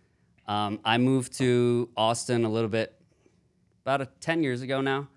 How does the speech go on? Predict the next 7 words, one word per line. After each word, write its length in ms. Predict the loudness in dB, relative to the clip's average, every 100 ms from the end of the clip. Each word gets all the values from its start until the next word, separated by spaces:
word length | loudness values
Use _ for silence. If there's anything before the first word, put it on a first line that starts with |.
| _ _ _ _ _ -2
And 340 | 0 2 2
when 140 | 2 2
I 420 | 4 2 0 -4 _ _
was 240 | -6 -4 0
moving 400 | 2 2 0 -2
to 180 | -4 -6
Austin, 800 | 0 0 0 -4 -4 -4 -4 -8